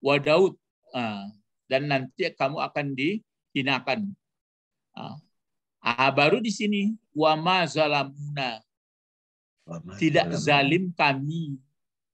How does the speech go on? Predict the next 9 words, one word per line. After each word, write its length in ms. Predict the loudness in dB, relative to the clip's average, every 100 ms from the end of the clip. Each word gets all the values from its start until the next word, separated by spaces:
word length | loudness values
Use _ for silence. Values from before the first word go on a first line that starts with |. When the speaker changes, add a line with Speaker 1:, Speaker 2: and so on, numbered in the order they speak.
| _ _ _
Speaker 1:
Eh, 300 | 2 2 2 _
tidak 320 | -2 2 2
bisa 320 | 2 0 0 0
mereka 480 | 2 0 0 0
zalim 520 | -2 0 0 2 -2 -4
kepada 440 | -8 -6 -4 -4
kami. 400 | -4 -6 -6 -12 -12
Maksudnya, 680 | -6 -6 -4 -4 -2 -2 -2 -6 _ _ _ _ _ _ _ _ _ _
tidak 480 | -8 -2 2 2 0